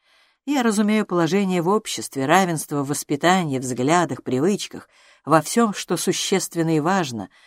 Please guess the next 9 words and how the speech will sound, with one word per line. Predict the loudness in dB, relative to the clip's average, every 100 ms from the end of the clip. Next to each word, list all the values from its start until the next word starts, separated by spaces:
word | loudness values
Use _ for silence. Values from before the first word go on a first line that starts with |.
| _ 0
за | 4
единственным | 4 6 4 4 2 2 2
исключением. | 0 2 0 2 2 2 2 -2 -10 -12 _ _ _ _ _ _
Однако | -8 -6 -6 -6
раз | -6 -4 -6 -2
её | 0 2
бескорыстие | 0 -4 -4 -6 -4 -6
вне | -4 -4
подозрений, | -4 -4 -2 0 0 -2 -8